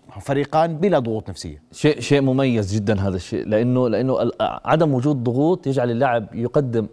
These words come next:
Speaker 2: أكثر شيء عنده، لأنه إحنا عارفين الضغط النفسي يؤثر على الأداء البدني، مش فقط الفني، التركيز على الأداء البدني، كمية الجري والتعامل مع الكرة. فلذلك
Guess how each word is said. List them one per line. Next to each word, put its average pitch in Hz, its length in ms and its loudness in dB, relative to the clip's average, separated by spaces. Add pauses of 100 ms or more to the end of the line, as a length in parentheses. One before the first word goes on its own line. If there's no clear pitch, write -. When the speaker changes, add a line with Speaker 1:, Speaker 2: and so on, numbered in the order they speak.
(140)
Speaker 2:
أكثر 139 300 -4
شيء 139 220 0
عنده، 120 260 -2
لأنه 101 180 -4
إحنا 110 140 -2
عارفين 110 400 0
الضغط 98 260 -6
النفسي 117 340 -2
يؤثر 117 420 -2
على 127 180 2
الأداء 135 340 2
البدني، 127 460 0 (340)
مش - 80 -10
فقط 135 260 0
الفني، 110 320 0
التركيز - 540 -2 (200)
على 117 160 2
الأداء 113 340 4
البدني، 113 540 -2 (260)
كمية 123 300 2
الجري 123 380 2
والتعامل 117 440 0
مع 113 120 -2
الكرة. 95 280 -4
فلذلك 135 560 0